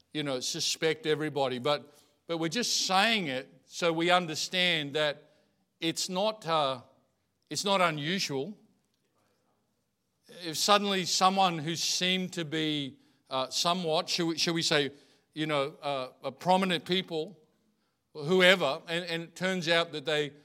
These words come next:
really were not, not saved, there were false brethren. And mark it down, if they're, if they're in the church here, in head office, with the presence of the apostles. I, I know what you're thinking. You're thinking, "No, no, if the apostles were there, they would,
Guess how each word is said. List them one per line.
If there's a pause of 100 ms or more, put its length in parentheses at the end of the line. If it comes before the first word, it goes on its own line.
(240)
really
were
not, (280)
not
saved,
there
were
false
brethren. (880)
And
mark
it
down,
if
they're, (420)
if
they're
in
the
church
here, (520)
in
head
office, (680)
with
the
presence
of
the
apostles.
I,
I
know
what
you're
thinking. (560)
You're
thinking,
"No,
no,
if
the
apostles
were
there,
they
would,